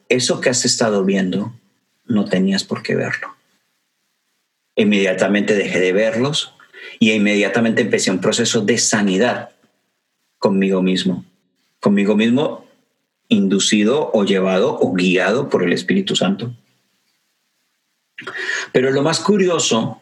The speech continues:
que es lo que quiero hablar acerca de la gracia, es que a pesar de que yo estaba deprimido todo este fin de semana, el Señor me utilizó de una manera increíble.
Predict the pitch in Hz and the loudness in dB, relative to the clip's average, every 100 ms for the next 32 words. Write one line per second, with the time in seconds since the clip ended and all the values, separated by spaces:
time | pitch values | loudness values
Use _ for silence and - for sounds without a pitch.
0 | _ - 113 113 - - 117 123 127 117 | _ -2 0 2 0 0 2 2 2 0
1 | 117 - - - 113 123 - 143 135 113 | -2 -10 -20 -4 -2 0 0 0 2 2
2 | 107 107 110 - 87 143 - _ _ _ | 2 0 0 0 -2 -4 -10 _ _ _
3 | - - - 127 - 190 185 135 123 113 | -20 -20 -2 0 2 0 2 0 2 2
4 | 139 127 139 113 - - _ _ _ - | 0 2 2 2 -2 -8 _ _ _ -14
5 | - 104 117 151 - 170 165 165 127 117 | -2 2 2 2 0 0 2 0 0 0
6 | 123 123 - 120 113 160 175 107 98 - | 0 0 0 2 2 2 2 0 -2 -8
7 | _ _ _ _ 160 180 190 - 156 160 | _ _ _ _ 0 2 0 0 0 0
8 | 139 120 101 104 104 95 113 - _ _ | 2 2 2 0 0 -2 -6 -12 _ _
9 | _ _ _ _ _ _ _ _ _ _ | _ _ _ _ _ _ _ _ _ _
10 | - 120 - 110 113 117 131 135 107 104 | -2 0 2 2 2 2 2 0 0 0
11 | 107 113 117 110 104 110 - - - 127 | 2 2 2 2 0 -2 -4 -4 -2 0
12 | 127 123 113 101 107 104 101 107 | -2 -2 -2 0 0 0 -2 -6